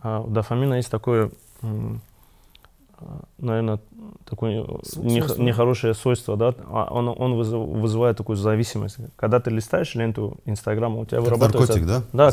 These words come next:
Speaker 3: Зависимость
Speaker 1: наркотик.
Speaker 3: вызывает.
Speaker 1: Зависимость. Вот он и побуждает к вот этим всем зависимостям, там, наркомания, я не знаю, игромания и так далее, и так далее.
Speaker 3: А, он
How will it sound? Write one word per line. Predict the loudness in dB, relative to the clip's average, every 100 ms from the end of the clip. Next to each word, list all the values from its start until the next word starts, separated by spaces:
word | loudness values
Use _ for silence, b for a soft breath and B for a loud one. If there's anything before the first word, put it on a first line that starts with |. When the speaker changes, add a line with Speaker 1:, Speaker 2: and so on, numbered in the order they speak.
| 6
Speaker 3:
Зависимость | 4
Speaker 1:
наркотик. | 4 2 0
Speaker 3:
вызывает. | -4 2
Speaker 1:
Зависимость. | 4 4 0 -8 -8 b b b b
Вот | 0 0
он | -2 -2 2 2
и | 2
побуждает | 0 2 4 2 2
к |
вот | -4
этим | -2 -4
всем | -2 0
зависимостям, | 2 2 0 -4 -6 -6 -6
там, | -4 -4
наркомания, | -4 -4 -4 -2 -2 -2 0 0
я |
не | 0
знаю, | 0 0
игромания | 0 0 0 0 -2
и |
так | -2 0
далее, | 0 0
и |
так | 0 2
далее. | 4 4
Speaker 3:
А, |
он | 2